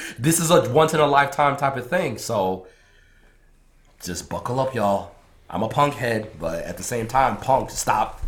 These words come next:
stop punching people, nigga. I get it. We from Chicago, and some niggas need to get it. But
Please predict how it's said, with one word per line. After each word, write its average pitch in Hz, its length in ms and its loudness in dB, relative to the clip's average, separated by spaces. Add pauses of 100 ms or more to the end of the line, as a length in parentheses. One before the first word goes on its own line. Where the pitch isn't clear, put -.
stop 113 480 2
punching 170 300 4
people, 123 280 -4
nigga. 151 300 0
I 139 220 4
get 247 160 6
it. - 260 4 (460)
We 160 120 0
from 208 160 4
Chicago, 202 760 4 (120)
and - 140 2
some 247 260 4
niggas 190 180 -2
need 175 140 -4
to 165 80 -4
get 202 160 4
it. - 160 0 (180)
But 120 520 0